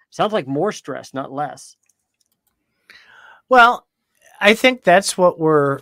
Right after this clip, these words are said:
Speaker 2: what we're all exploring together here. Um, it, it makes me wonder. I, I think you would probably, it would almost have to have that,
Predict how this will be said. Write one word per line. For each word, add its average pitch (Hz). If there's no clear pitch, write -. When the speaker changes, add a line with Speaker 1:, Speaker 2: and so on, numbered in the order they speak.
Speaker 2:
what 156
we're 151
all 156
exploring 156
together 143
here. -
Um, 143
it, 180
it 170
makes 175
me 160
wonder. 139
I, 156
I 160
think 220
you 208
would 147
probably, 170
it 160
would 160
almost 196
have 156
to 131
have 160
that, 117